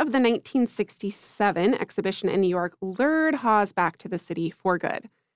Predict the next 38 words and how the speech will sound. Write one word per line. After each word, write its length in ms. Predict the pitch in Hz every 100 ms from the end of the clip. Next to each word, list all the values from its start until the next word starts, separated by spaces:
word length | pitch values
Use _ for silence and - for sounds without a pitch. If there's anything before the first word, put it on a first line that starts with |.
| _
She 240 | _ - 247
took 240 | - 285
up 120 | 277
residence 520 | 226 214 220 214 220 -
at 140 | 185
the 80 | 185
famed 420 | - 196 196 202
bastion 560 | 185 165 - - 180 214
of 180 | 202 165
bohemian 460 | 175 - 170 156
culture, 480 | 165 151 160 165 196
the 100 | 214
Hotel 360 | 196 - - -
Chelsea, 580 | - - - 165 269 370 _ _ _ _ _ -
and 180 | 208
there 160 | 226 320
she 160 | 359 339
continued 480 | 311 277 247 240
to 80 | 208
bang 340 | 170 220 254 269
out 160 | 214
words 280 | 185 175 175
on 80 | 165
her 100 | 165
typewriter, 680 | - 160 - 101 - - - _ _ -
but 120 | 208
she 140 | -
would 120 | 214
publish 420 | - 190 202 202 - -
no 280 | 175 175 208
more 200 | 226 214
books. 460 | - _ - - _ _ _ _ _
Her 140 | 226
last 400 | 233 240 302 -
book, 240 | 196 202 -
It's 160 | 196 -
Still 280 | - 220 233
Spinach, 720 | - - 220 170 226 -